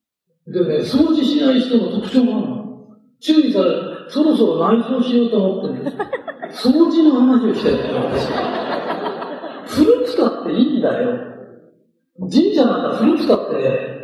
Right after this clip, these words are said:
神様いるの。掃除の話をしてるんだよ、私。ね。掃除して、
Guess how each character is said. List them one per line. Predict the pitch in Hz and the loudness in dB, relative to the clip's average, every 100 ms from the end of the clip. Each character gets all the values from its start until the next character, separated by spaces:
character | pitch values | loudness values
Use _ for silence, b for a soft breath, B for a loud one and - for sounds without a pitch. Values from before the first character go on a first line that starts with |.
| - - - - _ _ _ - | -16 -18 -20 -20 _ _ _ -6
神 | - 311 320 | 0 2 2
様 | 220 - - | 0 0 0
い | 202 | 4
る | 240 | 2
の。 | - - - - - | 2 -6 -10 -12 -14
掃 | - 233 | -4 0
除 | 349 381 359 339 | 0 2 2 4
の | 320 262 269 | 4 4 4
話 | 254 269 | 2 2
を | |
し | - | 2
て | - | 0
る | - | 0
ん | |
だ | - | 0
よ、 | 202 | 2
私。 | - - - | 0 -4 -8
ね。 | - - - - _ _ _ _ _ _ _ _ _ _ - 180 240 - - - | -12 -16 -20 -20 _ _ _ _ _ _ _ _ _ _ -6 0 0 0 -8 -6
掃 | 269 302 311 | 0 4 4
除 | - | 2
し | - | -2
て、 | 302 | 2